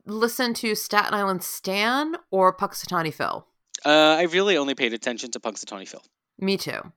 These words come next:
Speaker 1: I actually did not know there was a Staten Island Stan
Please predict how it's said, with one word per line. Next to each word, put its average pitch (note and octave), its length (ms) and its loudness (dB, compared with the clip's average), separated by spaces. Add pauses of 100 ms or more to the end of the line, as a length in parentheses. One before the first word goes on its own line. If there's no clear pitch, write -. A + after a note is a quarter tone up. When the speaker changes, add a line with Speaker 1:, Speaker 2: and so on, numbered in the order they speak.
(800)
Speaker 1:
I A#3 140 12
actually F4 220 4
did A3+ 200 2
not G#3 240 6
know F3+ 800 8
there D#3+ 160 2
was C#3+ 160 4
a D3 40 -6
Staten E3 280 4
Island C#3 240 0
Stan F#2+ 540 0